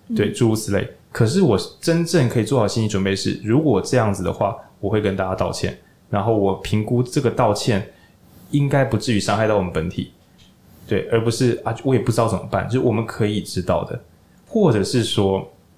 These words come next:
Speaker 1: 对，虽然我还是不太相信明天有被喝完的，
Speaker 2: <laughs>
Speaker 1: 或是分段，比如说每一小时我们只出几杯，避免第一瞬间大家扫空，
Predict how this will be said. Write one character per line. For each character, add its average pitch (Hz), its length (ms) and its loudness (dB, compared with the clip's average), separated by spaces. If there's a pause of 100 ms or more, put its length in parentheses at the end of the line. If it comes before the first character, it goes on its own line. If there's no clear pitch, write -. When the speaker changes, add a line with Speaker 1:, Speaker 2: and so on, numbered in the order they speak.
(200)
Speaker 1:
对， 98 260 -2
虽 127 160 -2
然 135 80 2
我 98 100 2
还 - 200 -4
是 120 60 2
不 120 80 -2
太 113 100 0
相 110 160 0
信 110 80 2
明 98 140 2
天 101 160 -2 (180)
有 92 80 -2
被 95 80 2
喝 95 140 2
完 95 160 0
的， - 80 2 (240)
Speaker 2:
<laughs> 202 280 4
Speaker 1:
或 185 80 6
是 180 180 6
分 127 220 4
段， 98 260 4
比 110 60 0
如 110 80 4
说 143 260 2
每 120 160 2
一 160 40 6
小 98 240 4
时 - 180 0
我 98 40 4
们 95 80 0
只 92 100 -4
出 110 180 0
几 - 180 -6
杯， 95 240 -2
避 170 200 2
免 104 180 2
第 120 120 -4
一 117 60 0
瞬 117 140 2
间 107 100 0
大 104 100 0
家 107 80 0
扫 - 200 -2
空， - 300 -4